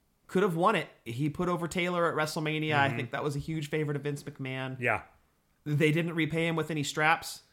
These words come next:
Speaker 1: but I think that they should have at least
Speaker 2: They
Speaker 1: given
Speaker 2: should
Speaker 1: him
Speaker 2: have.
Speaker 1: a quick run with the heavyweight title
Speaker 2: Mm-hmm.
Speaker 1: to at least atone for that, because that guy did everything that they asked of him.
Speaker 2: Yeah.
Speaker 1: He was an incredible performer, and he showed it when he went to E C W what he was capable of.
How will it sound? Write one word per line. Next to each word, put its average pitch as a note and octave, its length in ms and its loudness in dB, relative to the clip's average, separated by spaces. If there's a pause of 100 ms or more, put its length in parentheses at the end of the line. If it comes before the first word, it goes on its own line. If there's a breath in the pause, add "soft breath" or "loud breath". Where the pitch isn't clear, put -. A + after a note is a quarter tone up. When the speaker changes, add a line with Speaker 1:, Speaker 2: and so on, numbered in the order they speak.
(540)
Speaker 1:
but C#3 220 2
I D3 140 6
think D3+ 160 -4
that D3 100 -4
they C#3 100 0
should D#3 240 -4
have D3+ 120 2
at D3+ 120 -2
least D3 340 -4
Speaker 2:
They A#2+ 80 0
Speaker 1:
given D3 180 2
Speaker 2:
should G#2+ 80 4
Speaker 1:
him C#3+ 180 2
Speaker 2:
have. C#3 140 -4
Speaker 1:
a - 20 -14
quick D3 260 -2
run C#3+ 200 0
with C#3 100 -6
the C#3 60 -4
heavyweight C#3 400 -2
title D3 320 2 (100)
Speaker 2:
Mm-hmm. B2+ 180 -6
Speaker 1:
to E3+ 120 2
at E3 80 -2
least D3+ 160 -4
atone D3+ 260 -2
for D#3+ 140 -4
that, D#3+ 240 2
because D3+ 240 0
that F#3 200 4
guy E3 140 2
did D3+ 200 -2
everything D#3 280 0
that D3+ 100 -4
they C#3 120 0
asked C3+ 280 0
of C#3+ 60 -4
him. C#3 340 -4
Speaker 2:
Yeah. A#2+ 240 0 (120)
Speaker 1:
He F#3+ 160 0
was F3+ 160 4
an E3+ 80 2
incredible E3 520 0
performer, C#3+ 460 -2
and B2+ 180 -4
he C#3+ 100 0
showed E3 300 0
it D#3+ 80 2
when D#3 120 -2
he D3 60 -2
went C#3+ 180 -2
to D3 80 -6
E C#3 140 -2
C D3 180 -4
W B2+ 300 -2
what B2+ 120 -2
he B2 60 -2
was B2+ 100 -6
capable B2 500 -4
of. A#2 300 -4